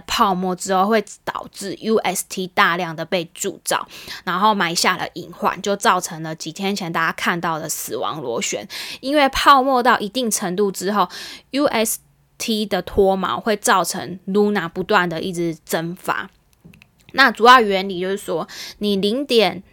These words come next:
五的U S D T，就是我们元老那个稳定币，可以买到一个U S T。然后，而 Terra 的这个算法就是U S T，就是他们这个算法稳定币可以铸造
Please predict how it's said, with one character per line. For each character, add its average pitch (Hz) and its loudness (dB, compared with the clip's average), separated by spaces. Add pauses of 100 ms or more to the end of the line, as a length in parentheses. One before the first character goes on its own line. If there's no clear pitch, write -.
(140)
五 202 2
的 175 0
U 233 0
S 196 -2 (600)
D 208 -2
T， 196 -4
就 202 -6
是 196 -2
我 175 -4
们 170 -6
元 180 -2
老 196 2
那 190 -2
个 196 -2
稳 180 -2
定 202 -2
币， 196 -6
可 - -2
以 240 2
买 185 -2
到 208 4
一 220 -6
个 - 2
U 247 2
S 156 2
T。 185 -4 (880)
然 170 -4
后， 233 4
而 208 4
Terra 311 6
的 208 0
这 226 0
个 220 0
算 202 2
法 160 -8
就 208 -2
是 208 -2
U 269 0
S 202 0
T， 208 -4 (260)
就 208 -2
是 208 2
他 202 -2
们 202 -2
这 220 0
个 220 4
算 262 2
法 196 2
稳 170 -2
定 208 -2
币 208 0
可 220 -2
以 190 2
铸 202 -2
造 175 4